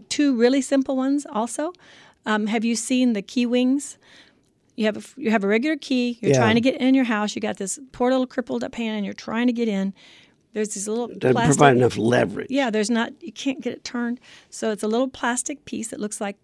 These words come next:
Speaker 1: butterfly wings. Set it over the top of your key, and it gives you a nice big surface to turn that key.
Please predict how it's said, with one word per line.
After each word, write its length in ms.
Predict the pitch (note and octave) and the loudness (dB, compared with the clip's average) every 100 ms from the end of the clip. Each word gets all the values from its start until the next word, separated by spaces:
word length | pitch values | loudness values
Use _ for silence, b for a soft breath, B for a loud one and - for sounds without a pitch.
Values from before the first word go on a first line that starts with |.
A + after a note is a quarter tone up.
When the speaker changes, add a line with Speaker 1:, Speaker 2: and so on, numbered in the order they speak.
| _ | _
Speaker 1:
butterfly 420 | A#3 G3+ - F3 | -6 -6 -8 -8
wings. 400 | F3+ F3 A3 C#4+ - | -6 -4 -4 -6 -12
Set 200 | - A#3 | -8 -6
it 80 | G#3 - | -6 -4
over 220 | B3+ D4 | -2 0
the 120 | A#3 | -2
top 240 | A3 F3 E3+ | -6 -10 -10
of 60 | |
your 80 | E3+ | -12
key, 340 | - - G3 G#3 b b - | -12 -10 -10 -10 b b -8
and 120 | F#3+ | -8
it 60 | |
gives 200 | - F#3+ | -4 -4
you 80 | F3+ | -2
a 40 | F3 | -4
nice 380 | F3+ F#3+ F3+ | -4 -4 -4
big 260 | - F3+ F3 - - | -6 -8 -10 -16 -12
surface 400 | - F3+ - - | -8 -8 -8 -12
to 120 | - - | -12 -14
turn 260 | - - | -12 -10
that 220 | C2 - _ | -10 -14 _
key. 260 | - - | -20 -20